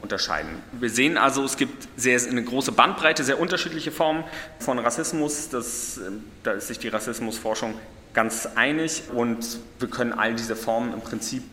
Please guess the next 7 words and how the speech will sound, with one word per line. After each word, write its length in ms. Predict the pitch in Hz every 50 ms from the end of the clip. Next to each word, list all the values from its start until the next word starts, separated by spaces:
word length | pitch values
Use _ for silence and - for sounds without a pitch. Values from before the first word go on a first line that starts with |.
| - - -
auch 400 | 104 104 104 107 - - - - - - - - -
in 160 | - 123 123
der 120 | 117 110 110
Polizei, 480 | - 117 113 110 - - 123 117 120
in 80 | 117 113
der 80 | 101
polizeilichen 720 | - - 113 107 101 - - 113 104 104 101 - 110 104